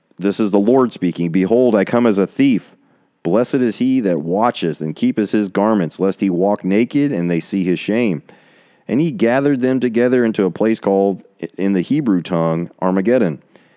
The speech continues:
And I'm gonna read all the way down to verse number twenty-one, and we'll go back.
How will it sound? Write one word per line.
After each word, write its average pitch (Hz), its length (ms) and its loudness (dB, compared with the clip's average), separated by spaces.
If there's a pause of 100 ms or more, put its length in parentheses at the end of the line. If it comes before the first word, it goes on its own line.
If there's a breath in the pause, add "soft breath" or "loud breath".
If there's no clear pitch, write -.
(540 soft breath)
And 82 240 -4
I'm 92 80 0
gonna 107 120 2
read 107 280 2
all 98 140 2
the 98 40 0
way 98 60 2
down 90 220 0
to 87 260 0
verse 82 320 -6
number 85 160 -2
twenty-one, 80 580 -2
and 78 160 -4
we'll 78 100 -2
go 80 120 -4
back. - 300 -4